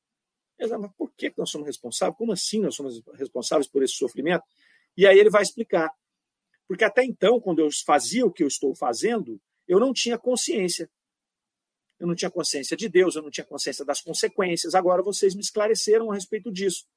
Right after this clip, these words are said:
Então eu ainda não tenho a vontade de melhorar, mas agora eu tô sofrendo muito mais. E aí o que ele vai falar? Ele vai colocar ali, né, que, é, ele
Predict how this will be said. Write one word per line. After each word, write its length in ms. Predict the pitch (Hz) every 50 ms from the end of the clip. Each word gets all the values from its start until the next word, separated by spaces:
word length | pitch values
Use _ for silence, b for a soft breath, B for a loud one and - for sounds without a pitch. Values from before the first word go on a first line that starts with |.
| _ _ _ _ _ _ _ _
Então 240 | - 214 220 226 220 202
eu 120 | 190 190
ainda 240 | 180 185 185 180 175
não 140 | 170 170 156
tenho 200 | - 165 156 151
a 40 |
vontade 340 | 139 147 143 135 143 135 135
de 80 | - 156
melhorar, 400 | 165 170 165 180 180 170 185 208
mas 140 | 214 208 220
agora 180 | 196 202 220
eu 40 | 226
tô 100 | - 240
sofrendo 420 | 208 - 226 185 - 220 220 208
muito 220 | 214 220 208 - 240
mais. 360 | 240 208 170 165 170 - _ _ _ _ _ _ _ _ _ _ _ _ _ _ _ _ _ _ _ _ _ _ _ _ _ _ _ _ _ _ _ _ _ _ _ _ _ _ _ _ _ _ _ _ _ _ _ _ _ _ _ _ _ _
E 100 | 208 214
aí 120 | 220 233
o 60 | 240
que 100 | 190 -
ele 80 | 233 208
vai 160 | 185 208 190
falar? 400 | 185 - 190 170 165 - - - _ _ _ _ _ _ _ _ _
Ele 180 | - 180 190 208
vai 240 | 175 202 202 196 190 _ _ _ _ _
colocar 520 | - 202 214 208 190 190 - - 185 175
ali, 340 | 160 143 139 190 233 208 180 _ _ _ _ _ _ _ _
né, 220 | - 135 147 147
que, 380 | - _ - 175 190 185 180 - _ _ _ _ _ _ -
é, 260 | 156 156 160 165 165 _ _ _ _
ele 320 | - 190 202 214 190 -